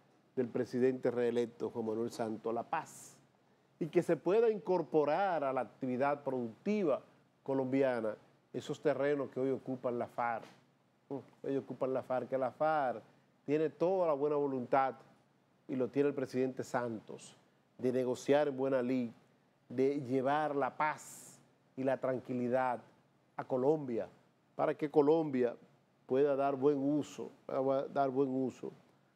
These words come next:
a su inmensa riqueza de la que ha sido no-, dotada por la naturaleza. Eh, Colombia tiene petróleo, Colombia tiene oro,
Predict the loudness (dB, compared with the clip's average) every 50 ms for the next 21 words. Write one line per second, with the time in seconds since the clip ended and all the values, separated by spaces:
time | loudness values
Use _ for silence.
0 | _ _ -10 -10 -8 -4 -4 -2 0 2 4 4 4 4 2 0 -2 -2 -2 -2
1 | -2 -2 0 2 2 2 2 0 -6 -14 -14 -14 -18 _ _ _ _ _ _ _
2 | _ _ _ _ -2 0 0 0 0 0 2 0 2 0 0 0 0 0 0 0
3 | -2 -2 -2 -2 -4 -2 0 2 2 2 2 0 -2 -2 -2 -2 -2 0 0 -2
4 | -2 -2 -2 -2 -2 -2 -2 -4 -4 -8 -12 -18 -20 -20 _ _ _ _ _ _
5 | _ -6 -6 -6 -6 -10 -20 _ _ _ _ _ _ _ -2 0 2 2 2 2
6 | 0 0 2 2 2 2 2 -2 -2 0 2 4 4 4 2 2 -2 -4 -4 -6
7 | -12 -20 _ _ _ _ _ -4 0 0 2 2 2 2 2 2 2 2 0 0
8 | 2 2 2 4 4 4 2 2 0 -2 -4 -6